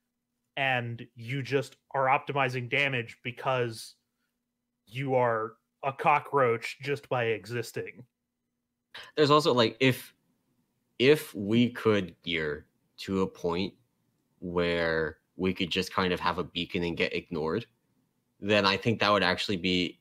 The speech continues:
Speaker 2: a reasonable thing to do sometimes. If I could be in a situation where one of our paladins puts a beacon on me and then nobody else ever had to heal me by gearing,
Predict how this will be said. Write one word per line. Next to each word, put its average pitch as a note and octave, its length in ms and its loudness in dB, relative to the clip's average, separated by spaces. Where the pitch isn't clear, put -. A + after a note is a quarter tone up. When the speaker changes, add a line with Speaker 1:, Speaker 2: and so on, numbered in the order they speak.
Speaker 2:
a G2+ 60 -2
reasonable G2 540 0
thing G#2 220 0
to G#2 80 -4
do F3 160 0
sometimes. - 720 -8
If G#2 220 -2
I G2+ 160 4
could A2+ 280 0
be A2 160 4
in A2 60 4
a G#2 60 2
situation G#2+ 520 0
where F2 320 2
one E2+ 220 -2
of F2 120 0
our F2 100 4
paladins F2+ 460 2
puts - 240 -4
a E2+ 40 -6
beacon E2+ 360 -4
on G#2 180 0
me A#2 180 2
and F2 120 -2
then E2 140 -2
nobody E2+ 280 0
else E2+ 180 -2
ever D2 160 -4
had E2+ 160 -2
to - 80 -10
heal D#2 200 -6
me A#2+ 260 -4
by E2 120 -2
gearing, F#2+ 500 -2